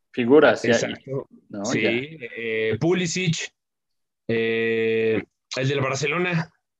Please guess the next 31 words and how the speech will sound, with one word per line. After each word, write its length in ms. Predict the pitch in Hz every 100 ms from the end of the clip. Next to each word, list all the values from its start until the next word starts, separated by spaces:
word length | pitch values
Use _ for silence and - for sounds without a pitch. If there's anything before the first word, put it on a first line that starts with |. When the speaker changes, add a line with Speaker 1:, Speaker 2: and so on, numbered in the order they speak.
| _ _ _ _ _ _ _ _ _ _ -
Speaker 2:
Ay, 360 | 113 131 139 135
se 100 | 139
me 140 | 127
fue. 140 | 110 131 - _ _ -
Speaker 1:
No, 300 | 120 107 107
yo 180 | 110 107
tampoco 420 | 110 110 113 101
recuerdo 440 | 110 107 117 110
ahora. 280 | 104 101 - _ _ _ _ _ _ _ _ _
Speaker 2:
Serginho 400 | - 160 175 185
Dest, 300 | 175 165 - -
Serginho 480 | - 156 170 190 147
Dest, 260 | 175 165
o 160 | 131 120
Serginho 440 | 117 117 127 147
Dest, 180 | 123 139
algo 200 | 151 151
así, 120 | 131 139
algo 120 | 120
así, 100 | 110
algo 120 | 113
así. 160 | 101 101
Pero 180 | 117 117
bueno, 220 | 123 110 - - 127 -
es 140 | 147
buena 220 | 165 170
camada 320 | 160 131 131 120
la 80 |
de 40 | 107
Estados 260 | 107 110
Unidos. 380 | 107 101 90 -